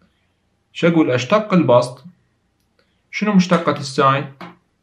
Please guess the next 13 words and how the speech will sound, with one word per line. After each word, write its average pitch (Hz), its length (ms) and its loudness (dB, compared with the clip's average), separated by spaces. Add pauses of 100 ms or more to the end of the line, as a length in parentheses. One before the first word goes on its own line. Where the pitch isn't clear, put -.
(500)
الساين 165 340 0
أعرف 135 240 0
مشتقتها 135 500 -4
كوساين، 110 600 -4 (920)
والإكس 175 600 0
مشتقتها 165 560 0
واحد. 123 340 2
فشي 151 360 -2
يكون 208 220 2
عندي 135 340 -4
هسه 131 180 -4
هنا 127 160 -4
سؤال؟ 139 440 -4